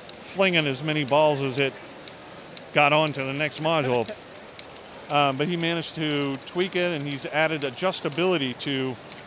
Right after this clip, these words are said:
Speaker 1: the actual angle that the thing sits at, which has made it a lot more reliable and able to keep most of the balls in.
Speaker 2: Yeah, this thing's crazy. So I think if you, so that, that clicking sound, you see me pick this up.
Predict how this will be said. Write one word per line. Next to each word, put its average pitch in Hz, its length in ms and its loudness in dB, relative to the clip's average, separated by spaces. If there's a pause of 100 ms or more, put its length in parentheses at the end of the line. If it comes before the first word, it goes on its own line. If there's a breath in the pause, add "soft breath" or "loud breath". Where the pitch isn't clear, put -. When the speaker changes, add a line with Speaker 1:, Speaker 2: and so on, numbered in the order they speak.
(160)
Speaker 1:
the 135 100 -2
actual 143 460 0 (100)
angle 147 380 0
that 143 140 -4
the 143 100 -8
thing 151 240 -6
sits - 320 -6
at, 160 180 -2 (160)
which 143 120 -6
has 135 180 -6
made 147 200 0
it 131 60 -2
a 131 80 -2
lot 139 240 -2
more 139 240 0
reliable 123 540 0 (880)
and 135 100 0
able 143 320 2
to 123 80 -4
keep 147 300 0
most 139 360 0
of 135 60 2
the 123 80 -2
balls 139 380 4
in. 131 240 -2 (340)
Speaker 2:
Yeah, 226 140 -6
this 330 140 -4
thing's 285 300 4
crazy. 247 440 8
So 202 120 6
I 185 60 8
think 285 220 0
if 220 80 2
you, 226 100 4
so 208 360 2
that, 202 200 8
that 180 220 4
clicking 277 360 2
sound, 175 380 4
you 185 60 -4
see 233 180 -8
me 226 160 -8
pick 202 160 -10
this 185 160 -6
up. 175 180 -4